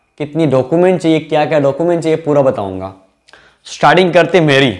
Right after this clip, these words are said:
मेरी जो बताऊंगा ना, मेरी स्ट्रगल बताऊंगा ना, उसमें आप समझ ही जाओगे क्या क्या चाहिए और क्या होना चाहिए। <clears throat> स्टार्टिंग में मैंने मेरे दोस्त एक दो शॉप में गया। Actually मैं फर्स्ट टाइम, फर्स्ट में एक ही चीज़ बोलना चाहता हूँ,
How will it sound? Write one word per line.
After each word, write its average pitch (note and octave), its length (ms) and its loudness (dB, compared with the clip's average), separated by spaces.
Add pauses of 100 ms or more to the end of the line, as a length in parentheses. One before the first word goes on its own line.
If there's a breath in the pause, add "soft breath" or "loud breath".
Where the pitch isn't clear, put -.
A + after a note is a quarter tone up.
(160)
मेरी D3+ 260 0
जो D#3+ 160 0
बताऊंगा D3 420 0
ना, F3 60 0
मेरी D3+ 160 0
स्ट्रगल D3 520 0
बताऊंगा D3 440 -2
ना, F#3 100 -4
उसमें D#3 220 -4
आप D3+ 80 -4
समझ C#3 340 -4
ही C#3 100 0
जाओगे A2+ 340 -2
क्या B2 200 -4
क्या B2+ 140 -4
चाहिए C3 200 -2
और C#3 80 0
क्या C3+ 200 -4
होना A2 200 -4
चाहिए। - 280 -14 (1160 soft breath)
<clears throat> F#3 540 0 (640)
स्टार्टिंग C#3 320 0
में C#3+ 100 0
मैंने C3+ 280 -2
मेरे C3 260 0
दोस्त C3+ 420 -4
एक A2+ 180 -6
दो B2 100 -6
शॉप C3 380 -2
में C#3 120 0
गया। A#2+ 240 -4 (140)
Actually E3 440 -2 (540 loud breath)
मैं C#3 80 -2
फर्स्ट D3+ 360 -2
टाइम, E3 160 -2
फर्स्ट D#3 320 -4
में E3 120 2
एक D#3+ 120 -2
ही E3 60 -4
चीज़ D3 200 0
बोलना B2 280 -2
चाहता A2 280 -6
हूँ, C#3 280 -14